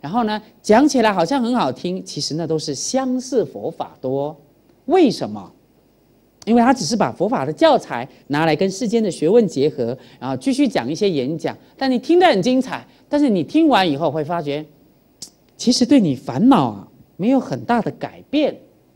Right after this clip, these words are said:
真正的有力量是会转变你的身口意的。所以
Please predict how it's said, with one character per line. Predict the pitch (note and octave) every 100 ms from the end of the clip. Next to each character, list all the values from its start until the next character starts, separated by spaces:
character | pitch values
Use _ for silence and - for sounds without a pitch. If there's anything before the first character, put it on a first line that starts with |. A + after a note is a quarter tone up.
| _ _ _ _ _ _ _ _
真 | - E4+ E4
正 | B3+ B3+
的 | F#3
有 | D3+ C3
力 | A#3 C#4
量 | G#3 G3+ D3 - -
是 | -
会 | F3 F#3 B2 - _ _
转 | F3 C#3 G2+ G2+
变 | B3+ A3 D3
你 | A2+
的 | - A2+ - _ _ _ _ _
身 | _ - G#3
口 | G3 B2
意 | G#2 D#3
的。 | F#2+ - _ _ _ _ _ _
所 | - D#3
以 | C3+ G#2 D3+ G#3